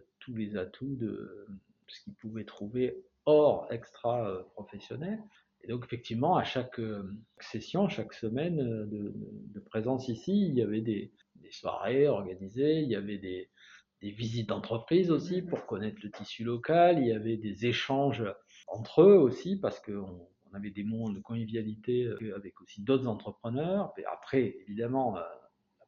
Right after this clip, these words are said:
Speaker 1: première année, c'était pas le cas, mais au fur et à mesure des années, ben, on faisait revenir des anciens, euh, et, et donc on créait du lien pour qu'ils se sentent bien, ils se sentent aidés. On a aussi fait des, des choses, euh,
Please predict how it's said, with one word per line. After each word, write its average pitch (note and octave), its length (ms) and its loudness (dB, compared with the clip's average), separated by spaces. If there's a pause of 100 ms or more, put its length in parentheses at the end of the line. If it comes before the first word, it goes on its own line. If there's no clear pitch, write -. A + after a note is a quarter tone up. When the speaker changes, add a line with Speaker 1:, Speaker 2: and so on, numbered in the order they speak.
Speaker 1:
première G2 240 -6
année, A2 180 -2
c'était - 300 -18
pas A2+ 100 -10
le A#2 80 -8
cas, E3+ 160 2
mais A#2+ 180 -2
au G2 120 -8
fur C3 160 0
et A#2+ 40 6
à A#2+ 40 4
mesure B2+ 300 2
des A#2+ 200 0
années, C3 240 2
ben, G#2 100 -4 (120)
on F#2+ 60 -16 (100)
faisait A2 160 -10
revenir A2+ 320 -4
des A2 220 -6
anciens, F#3 640 0
euh, B2 80 -2 (340)
et, A2 240 -6
et A2 40 -2
donc A#2 220 -8
on G#2 120 -4
créait C3+ 320 4
du A#2+ 160 0
lien E3 380 2 (340)
pour - 180 -14
qu'ils D#3 340 4
se - 100 -12
sentent A2+ 260 -6
bien, D3+ 320 -4
ils - 40 -18
se - 100 -20
sentent A2+ 280 -10
aidés. A#2 320 -4
On - 40 -20
a - 560 -20
aussi - 200 -18
fait - 200 -10
des, G#2 200 -4
des A#2 80 -10
choses, A#2+ 380 -6
euh, F#2+ 200 -4